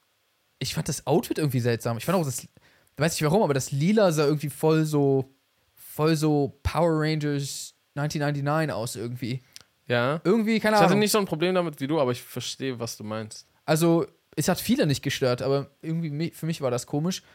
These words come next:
Speaker 1: Und eine Sache, die ich ganz bisschen schade fand, auch ohne zu spoilern, aber es gab einen Charakter, der relativ hoch angepriesen wurde in diesem Film, der relativ wenig verwendet wurde in dem Film. Eigentlich theoretisch kommt man schon drauf, wer es ist.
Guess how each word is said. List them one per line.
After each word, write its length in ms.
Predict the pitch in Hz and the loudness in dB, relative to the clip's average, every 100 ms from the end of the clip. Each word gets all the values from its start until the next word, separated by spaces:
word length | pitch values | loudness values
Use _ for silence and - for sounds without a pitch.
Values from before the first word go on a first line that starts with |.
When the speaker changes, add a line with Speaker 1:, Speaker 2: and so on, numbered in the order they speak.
| _ _ _ | _ _ _
Speaker 1:
Und 260 | 196 214 156 | 0 2 0
eine 180 | 180 | 2
Sache, 220 | 170 170 170 | 2 2 0
die 60 | |
ich 100 | 151 | 0
ganz 200 | 151 156 | -2 -2
bisschen 200 | 151 147 | -6 -6
schade 260 | 139 139 151 | -2 -2 0
fand, 340 | 151 151 - | -2 -4 -2
auch 200 | 120 131 | 0 0
ohne 260 | 123 135 123 | -4 -6 -6
zu 120 | - | -10
spoilern, 380 | - 113 120 117 | -8 -4 -2 -4
aber 160 | 110 113 | -6 -8
es 140 | - | -4
gab 220 | 123 - | -6 -4
einen 200 | 110 135 | -6 -6
Charakter, 720 | 139 139 135 156 180 185 226 - - | -6 -2 -2 -2 0 0 0 -8 -12
der 680 | 131 127 120 117 113 117 - _ _ _ _ _ _ _ | 0 2 4 2 2 -2 -8 _ _ _ _ _ _ _
relativ 500 | 123 135 135 127 - _ _ | -2 -2 0 -4 -4 _ _
hoch 380 | - - 135 - | -10 -4 -4 -2
angepriesen 960 | 127 151 165 165 _ - 151 165 175 165 | -4 0 -2 -2 _ -4 -2 0 -2 -2
wurde 220 | 151 175 | 0 0
in 160 | - 147 | 0 -2
diesem 380 | 151 147 143 - | -4 -4 -6 -8
Film, 500 | - 143 147 180 233 - _ _ _ | -6 0 2 2 -2 -10 _ _ _
der 520 | - - 135 135 127 127 | -8 0 2 2 0 0
relativ 460 | 143 175 156 127 | 0 0 -4 -2
wenig 300 | 143 160 156 | 0 0 -2
verwendet 460 | 135 123 139 131 - | -2 -2 -4 -4 -8
wurde 300 | 135 127 120 _ _ | -10 -10 -14 _ _
in 60 | 127 | -16
dem 120 | 117 | -14
Film. 280 | - - - _ _ _ _ - | -12 -12 -14 _ _ _ _ -14
Eigentlich 240 | 120 123 - | -10 -8 -6
theoretisch 320 | 120 120 - | -2 -4 -4
kommt 200 | 117 98 | -8 -8
man 100 | 113 | -12
schon 120 | - | -10
drauf, 160 | - 117 | -10 -8
wer 80 | 110 | -6
es 100 | 156 | -2
ist. 320 | 165 - | -2 -4